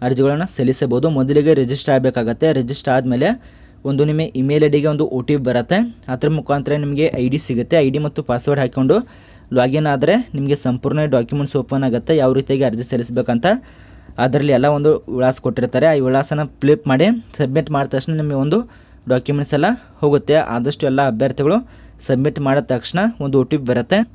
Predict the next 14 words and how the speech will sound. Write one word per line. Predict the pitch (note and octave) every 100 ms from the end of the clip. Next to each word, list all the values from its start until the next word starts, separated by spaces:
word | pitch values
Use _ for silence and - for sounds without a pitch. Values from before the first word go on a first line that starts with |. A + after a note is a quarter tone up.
| - -
ಮತ್ತು | C#3+ A#2+
ಪ್ರಿಂಟ್ | C#3 - D3+ D3+
ಕೂಡ | D#3+
ತೆಗೆದಿಟ್ಕೋಬೋದು. | D#3 - C#3 C#3+ C3 C3+ B2 B2+ F3 B3 -
ಮುಂದ್ಗಡೆ | C3+ C3 D3+
ಬೇಕಾಗತ್ತೆ, | C#3 C3 C3 A#2 - C#3+
ಈಗ | C#3+
ಬೇಕಾಗಿರೋದಲ್ಲ. | C#3 B2+ B2 A#2 A#2 C3 A#3+ - - - - -
ಡಾಕ್ಯುಮೆಂಟ್ಸ್ | B2+ A#2 D3+ D#3 C#3
ವೆರಿಫಿಕೇಷನಲ್ಲಿ | B2+ C3 C#3 C#3+ C#3
ಯಾರ್ಯಾರು | C3 B2 C3+
ಹೋಗ್ತಿರಲ್ಲ | C3 B2+ B2 A#2 D#3
ಅಲ್ಲಿ | E3+ C3 C3+
ಬೇಕಾಗತ್ತೆ. | C3+ B2+ B2+ A#2 A2 F3